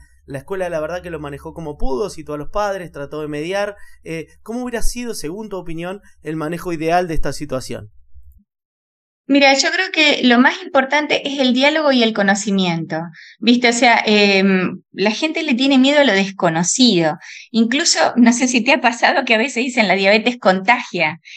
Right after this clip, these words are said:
Speaker 2: y está el chico en el colegio, ¿viste? Y, y explicándole a sus compañeritos y los compañeritos evitándolo porque tienen me-, miedo que lo contagien. O sea, yo creo que en esto hay mucho desconocimiento.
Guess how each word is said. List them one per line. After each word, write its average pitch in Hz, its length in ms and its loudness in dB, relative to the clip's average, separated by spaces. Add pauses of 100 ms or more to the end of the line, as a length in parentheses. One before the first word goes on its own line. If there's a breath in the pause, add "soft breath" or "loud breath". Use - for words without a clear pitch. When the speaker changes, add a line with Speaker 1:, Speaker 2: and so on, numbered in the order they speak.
Speaker 2:
y 202 160 -2
está 208 220 2
el 240 100 0
chico 254 260 -2
en 254 80 4
el 233 140 2
colegio, 254 540 0
¿viste? 254 400 0
Y, 202 360 -2
y - 80 -8
explicándole 214 560 0
a 233 60 2
sus 233 160 -6
compañeritos 214 720 0
y 233 40 2
los 220 120 2
compañeritos 196 640 -2
evitándolo 214 640 0
porque 214 220 -4
tienen 214 280 0
me-, 202 280 0
miedo 214 320 4
que 196 80 -2
lo 180 120 2
contagien. 170 540 -2
O 175 60 -8
sea, 196 160 -2
yo 233 160 -2
creo 294 200 0
que 247 100 -4
en 240 100 2
esto 269 180 0
hay 233 80 0
mucho 254 340 0
desconocimiento. 190 1040 0